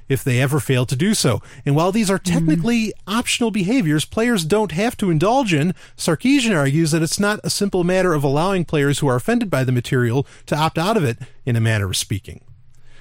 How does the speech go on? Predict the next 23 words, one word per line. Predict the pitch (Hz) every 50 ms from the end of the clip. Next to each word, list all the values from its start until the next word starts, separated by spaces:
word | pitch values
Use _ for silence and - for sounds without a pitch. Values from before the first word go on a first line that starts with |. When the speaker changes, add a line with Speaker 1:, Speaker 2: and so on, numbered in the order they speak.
| - - -
Speaker 1:
"The | 127
player | - - 180 196 226 240 226
cannot | - 208 185 170 139 131
help | 123 139 214 262 254 -
but | - 233
treat | - - - 226 202 -
these | 202 196 160 -
female | - 196 190 180 180 175 170
bodies | 151 170 156 160 160 165 170 160 -
as | 147 131 - -
things | - 180 185 190 185 - -
to | - 175
be | 165 185 175 - -
acted | 269 277 311 - - - 214 175
upon," | 165 123 - - 135 131 120 104 104 104
Sarkeesian | 104 - - 135 117 - - 131 120 113 123 117
says | - 143 123 110
at | 123 110
one | 104 120 117 113
point | - 131 123 113 113
in | 110
the | 107 110
video, | - 113 104 104 101 - - -